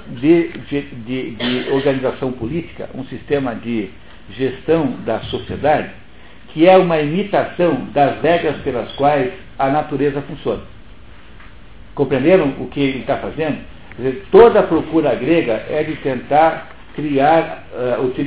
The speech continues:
transpor a ordem cósmica, a ordem do mundo, para a ordem humana. E isso é,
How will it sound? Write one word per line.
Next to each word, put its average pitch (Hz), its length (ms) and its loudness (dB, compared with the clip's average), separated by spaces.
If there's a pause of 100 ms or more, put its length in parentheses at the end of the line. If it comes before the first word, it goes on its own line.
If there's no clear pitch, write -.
transpor 160 680 0
a 127 140 0
ordem 139 460 2
cósmica, 131 800 -4
a - 100 -4
ordem 135 380 2
do 139 100 -2
mundo, 135 520 -4 (340)
para 135 300 2
a 135 60 2
ordem 127 340 2
humana. 110 320 -2 (880)
E 143 160 4
isso 190 220 6
é, 156 300 4